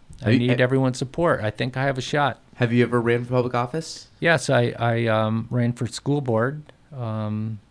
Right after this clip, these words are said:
Speaker 1: the Plattsburgh City School District,
Speaker 2: Mm-hmm.
Speaker 1: and I won handily. Um, and, uh, you know, that was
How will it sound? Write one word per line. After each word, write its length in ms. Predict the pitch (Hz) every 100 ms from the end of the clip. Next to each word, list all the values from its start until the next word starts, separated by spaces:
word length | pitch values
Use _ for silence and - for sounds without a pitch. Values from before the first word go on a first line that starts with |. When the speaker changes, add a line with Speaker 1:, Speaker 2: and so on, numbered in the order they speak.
| _ _
Speaker 1:
the 60 |
Plattsburgh 440 | - 117 - 120 110 - - -
City 220 | - 117
School 260 | - 120 120
District, 360 | 123 131 135
Speaker 2:
Mm-hmm. 80 | 135
Speaker 1:
and 100 | 120
I 80 | 101
won 280 | 104 110 95
handily. 540 | 117 104 110 127 151 - - - - - - - -
Um, 720 | 107 101 101 101 101 101 101 - _ _ _ _ -
and, 420 | 104 98 98 101
uh, 300 | 98 101 101 98 - - _ _ _ _ _ _ _ _ -
you 80 | 123
know, 140 | 120
that 180 | 110 107
was 240 | 117 -